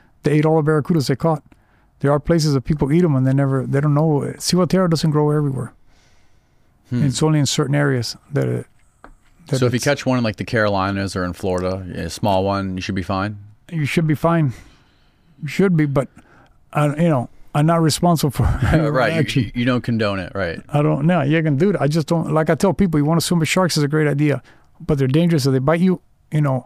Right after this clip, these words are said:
Speaker 1: I'm
Speaker 2: Mm-hmm.
Speaker 1: giving you a heads up warning.
Speaker 2: Mm.
Speaker 1: "Well, you told me it was fine." No, no. I'm telling you right now, swimming with alligators or sharks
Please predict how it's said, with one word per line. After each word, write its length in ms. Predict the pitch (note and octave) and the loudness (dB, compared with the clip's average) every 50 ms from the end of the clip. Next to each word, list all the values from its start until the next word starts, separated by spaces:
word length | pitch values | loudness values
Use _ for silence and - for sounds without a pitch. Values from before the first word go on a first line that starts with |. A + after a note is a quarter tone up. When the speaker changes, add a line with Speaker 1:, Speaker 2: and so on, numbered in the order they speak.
| - - | -4 -2
Speaker 1:
I'm 100 | D3 C#3+ | 0 0
Speaker 2:
Mm-hmm. 60 | C3+ C3 | 2 0
Speaker 1:
giving 220 | D3+ D3+ D3 D3 | 0 2 2 2
you 120 | C#3 C#3 C3 | 2 0 0
a 20 | |
heads 240 | G#2+ C#3+ D3+ C#3 D3+ | 0 0 0 0 0
up 80 | C#3+ | -2
warning. 380 | C3 C3 C#3+ C#3 B2+ B2 A#2 - - _ | 0 0 0 0 0 -2 -4 -8 -10 _
Speaker 2:
Mm. 500 | A2+ A#2+ A#2 G#2+ G2+ F#2+ F2+ F2 F2 E2 - - | -2 -2 -2 0 -2 -4 -6 -8 -12 -14 -4 0
Speaker 1:
"Well, 160 | F3+ A3 A3+ G#3+ | 2 2 4 4
you 80 | G3 D#3+ | 2 2
told 200 | - G#3+ G#3 G3 | 2 2 2 2
me 40 | F#3+ | 2
it 20 | |
was 100 | E3+ - - | 0 0 -2
fine." 220 | - F3 D3+ C#3+ | -2 -2 0 0
No, 100 | D3 D3 | 0 0
no. 240 | C#3+ C#3 A#2+ A2 A#2+ - _ _ _ _ - | 0 0 -2 -4 -10 -16 _ _ _ _ -4
I'm 140 | D3+ C#3 B2 | -4 -2 0
telling 220 | - D#3+ D#3+ D#3 | 0 0 0 2
you 40 | D#3 | 2
right 140 | D3+ D3 C#3 | 2 2 0
now, 300 | C#3+ D3 C#3+ C#3 B2 B2 | 0 0 0 -2 -2 -4
swimming 380 | B2+ - - - D#3+ D3+ D#3 D#3 | -6 -6 -4 -2 0 0 0 0
with 80 | C#3+ C#3 | 2 2
alligators 560 | C#3 D3+ E3 E3+ F#3 F#3+ F#3 F#3+ F#3 - - - | 2 2 2 2 2 2 2 0 0 -2 -4 -6
or 120 | D3 C3+ | -6 -6
sharks 480 | - - - C#3+ C#3+ C#3 - - - | -4 -2 -2 0 -2 -2 -4 -8 -10